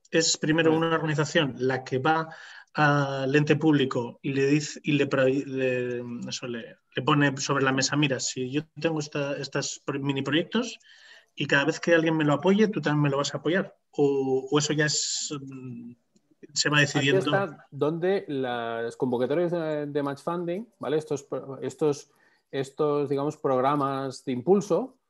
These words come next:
Speaker 2: depende de la entidad, ab-, la abrirá una vez al año o lo mantienen como algo continuo. Aquí está donde cada entidad marca su librillo, ¿vale? En el caso de, concreto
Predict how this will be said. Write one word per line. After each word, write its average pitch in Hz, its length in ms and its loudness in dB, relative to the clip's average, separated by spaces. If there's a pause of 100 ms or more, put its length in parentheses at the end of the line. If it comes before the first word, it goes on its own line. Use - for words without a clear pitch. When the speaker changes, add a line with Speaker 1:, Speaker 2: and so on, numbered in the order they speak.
(400)
Speaker 2:
depende 156 420 2
de 175 80 4
la 151 100 0
entidad, 151 520 0 (300)
ab-, 135 220 -2
la 127 160 4
abrirá 123 480 0
una 135 220 0
vez 127 180 -2
al 143 100 0
año 190 340 2
o 139 140 -2
lo 120 100 0
mantienen 123 360 -2
como 123 180 -2
algo 123 180 -2
continuo. 156 600 -2
Aquí 135 180 -4
está 135 160 -4
donde 139 480 -2
cada 113 240 -8
entidad 117 340 -6
marca 127 280 -2
su 123 320 -2
librillo, 107 480 -6 (260)
¿vale? 120 320 -10 (480)
En 127 120 -4
el - 40 -4
caso 190 240 2
de, 185 280 4
concreto 151 580 2